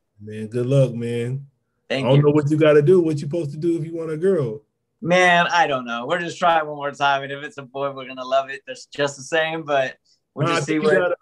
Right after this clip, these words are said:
Speaker 1: gotta, uh, don't you gotta look at the calendar when they say whatever day, like the Chinese calendar or something like that?
Speaker 2: Based,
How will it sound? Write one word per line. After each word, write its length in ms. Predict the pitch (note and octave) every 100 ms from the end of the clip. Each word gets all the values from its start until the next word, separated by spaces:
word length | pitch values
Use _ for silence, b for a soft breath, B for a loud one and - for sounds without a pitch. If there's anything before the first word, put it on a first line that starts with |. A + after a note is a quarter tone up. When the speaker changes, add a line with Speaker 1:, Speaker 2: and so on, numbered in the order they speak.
| -
Speaker 1:
gotta, 180 | D#3+ D3+ C#3
uh, 40 | C#3
don't 160 | D3+ D#3+
you 80 |
gotta 240 | F3 D#3+ D#3+
look 160 | E3
at 120 | F3 D3+
the 80 |
calendar 640 | C#3 G3 F#3 F#3 F3+ F3 E3
when 120 | D#3
they 120 | D#3
say 280 | D#3 E3+ D#3
whatever 560 | D3 D3 D#3 D#3+ D#3 D3
day, 300 | E3+ F3 E3
like 180 | C#3+
the 80 | B2+
Chinese 380 | - D#3 D#3 D#3
calendar 420 | C#3 E3 D#3+ D#3+
or 40 | D#3
something 460 | E3+ D#3+ D#3+ D#3
like 180 | D#3 D#3
that? 240 | E3+ D#3+ D3
Speaker 2:
Based, 320 | D#3 D#3 -